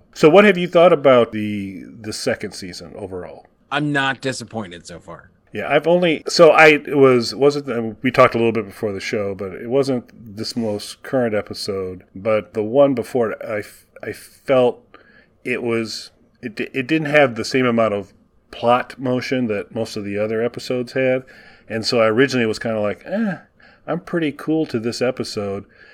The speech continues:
Speaker 1: but then I went back and th-, thought about season one, and it was one where it was front-loaded with a bunch of super strong episodes. It finished with a couple of strong episodes. And then there were, there were some in the middle that weren't bad,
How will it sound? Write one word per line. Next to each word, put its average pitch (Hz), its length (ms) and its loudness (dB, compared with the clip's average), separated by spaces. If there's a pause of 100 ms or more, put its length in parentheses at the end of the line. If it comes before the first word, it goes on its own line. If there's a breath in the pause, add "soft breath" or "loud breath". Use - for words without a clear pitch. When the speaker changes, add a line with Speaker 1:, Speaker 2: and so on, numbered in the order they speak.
(120)
Speaker 1:
but - 120 -8
then 247 120 6
I 285 40 4
went 226 220 2
back 165 160 6
and 147 100 -6
th-, 147 160 0
thought 156 200 6
about 139 240 2
season 120 720 -6
one, 110 560 0 (480 soft breath)
and 120 260 4
it 143 120 4
was 139 160 0
one 120 340 0
where 104 300 -2
it - 100 -10
was - 140 -14
front-loaded 135 800 4
with 117 160 -4
a 110 60 0
bunch 120 300 0
of 110 60 -8
super 127 240 -4
strong 123 360 0
episodes. 120 640 -2 (120)
It 113 260 -6
finished 131 640 4
with 120 140 -8
a 117 60 -10
couple 127 280 2
of 117 60 -4
strong 120 260 0
episodes. 117 800 0
And 131 140 0
then 135 100 4
there 139 120 4
were, 123 340 2
there 127 180 0
were 131 80 2
some 143 340 4
in 135 200 0
the 120 80 2
middle 117 640 4 (320 soft breath)
that 117 160 -2
weren't 170 320 2
bad, - 540 2